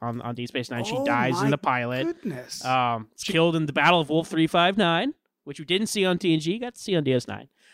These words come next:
Speaker 1: Uh, she comes back in, like, you know, uh, some flashbacks, then also some Mirror Universe episodes of Deep Space Nine. Anyway,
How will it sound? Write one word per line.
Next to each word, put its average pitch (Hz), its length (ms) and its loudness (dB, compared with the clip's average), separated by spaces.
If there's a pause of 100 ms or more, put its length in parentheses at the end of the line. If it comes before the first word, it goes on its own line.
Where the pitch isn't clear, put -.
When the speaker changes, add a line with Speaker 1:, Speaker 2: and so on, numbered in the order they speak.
(180)
Speaker 1:
Uh, 131 260 -2
she 170 140 -4
comes 185 240 -2
back 170 300 2
in, 160 100 -6
like, 156 180 -4
you 156 60 2
know, 143 320 2 (500)
uh, 123 140 -10
some 117 140 -18
flashbacks, 151 920 2
then 127 140 -4
also 127 380 2
some 120 140 0
Mirror 143 240 4
Universe 135 500 2
episodes 131 560 0
of 123 60 -8
Deep 127 160 -4
Space 123 320 -8
Nine. 117 240 -12
Anyway, 165 360 2